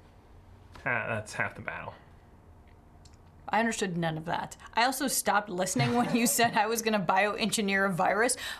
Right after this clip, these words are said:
Speaker 2: My brain just went, "Boop, I'm gonna take a five-minute break because God knows where this is going, and I really can't care."
Speaker 1: All right.
Speaker 2: Next
Speaker 1: I,
Speaker 2: segment.
Speaker 1: I'm not saying anything. I'm just saying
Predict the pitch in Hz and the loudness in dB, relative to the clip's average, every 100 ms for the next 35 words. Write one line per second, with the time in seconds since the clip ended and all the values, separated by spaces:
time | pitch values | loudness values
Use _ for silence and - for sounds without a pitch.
0 | - 247 247 247 254 214 214 202 - - | 2 2 4 2 2 2 0 0 -6 -6
1 | 214 262 403 415 - 220 294 233 226 214 | -2 2 2 0 0 0 2 0 0 -2
2 | - 226 240 240 - 294 220 - 214 160 | 2 2 2 -2 2 4 4 2 0 0
3 | - 208 - 214 202 214 220 220 220 220 | 2 0 2 2 2 2 0 2 2 2
4 | 226 240 285 233 208 202 - 220 - 202 | 2 2 4 4 2 0 -2 -2 0 -2
5 | 185 185 180 208 180 196 185 185 - - | 0 -2 0 -2 -2 0 0 -2 -8 -20
6 | - - - - - - - - 196 180 | -20 -20 -20 -18 -18 -16 -6 0 2 2
7 | - - - 254 190 269 208 180 160 247 | 0 -6 -2 0 4 2 2 0 4 4
8 | 247 220 196 120 110 123 131 - 202 160 | 4 4 4 2 0 0 -2 0 2 2
9 | 110 101 | 2 -2